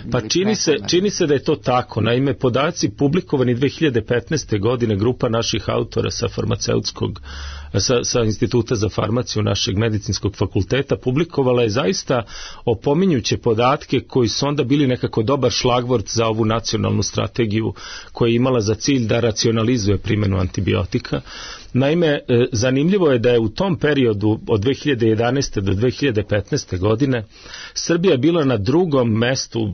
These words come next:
Speaker 1: čudno je to, iza Španije, po propisivanju antibiotika deci, e, za infekcije koje su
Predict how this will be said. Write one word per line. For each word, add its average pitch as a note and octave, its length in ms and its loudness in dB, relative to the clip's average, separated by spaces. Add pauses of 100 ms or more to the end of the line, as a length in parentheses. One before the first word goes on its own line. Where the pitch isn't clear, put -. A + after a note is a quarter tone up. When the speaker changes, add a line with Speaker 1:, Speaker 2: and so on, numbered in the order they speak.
(160)
Speaker 1:
čudno A2+ 280 2
je G#2+ 80 0
to, A#2+ 120 0
iza A#2 220 2
Španije, B2 640 0 (140)
po A2 140 0
propisivanju A#2+ 800 0
antibiotika G#2+ 800 0
deci, A2 460 -2
e, F#2+ 40 -8 (800)
za G2 200 2
infekcije C#3+ 640 2
koje D3 220 4
su C3+ 400 0